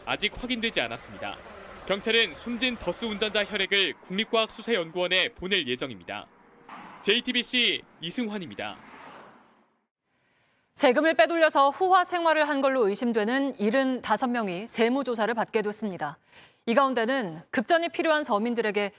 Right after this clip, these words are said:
Speaker 2: 연이자 구천 퍼센트를 받은 고리대금 업자와 또 할인을 미끼로 수강료를 현금으로 받아서 세금을 빼돌린 학원들도 있습니다. 정원석 기자입니다.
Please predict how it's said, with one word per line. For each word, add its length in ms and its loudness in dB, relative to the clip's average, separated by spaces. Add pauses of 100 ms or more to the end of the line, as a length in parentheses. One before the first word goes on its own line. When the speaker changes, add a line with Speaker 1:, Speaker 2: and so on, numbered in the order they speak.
(320)
Speaker 2:
연이자 640 2 (100)
구천 500 -2
퍼센트를 540 0
받은 360 0
고리대금 640 0
업자와 580 -4 (180)
또 220 0 (320)
할인을 460 2
미끼로 540 -2
수강료를 540 -2
현금으로 500 -2
받아서 320 -2
세금을 440 -2
빼돌린 480 -2
학원들도 520 -2
있습니다. 480 -6 (220)
정원석 420 2
기자입니다. 580 -6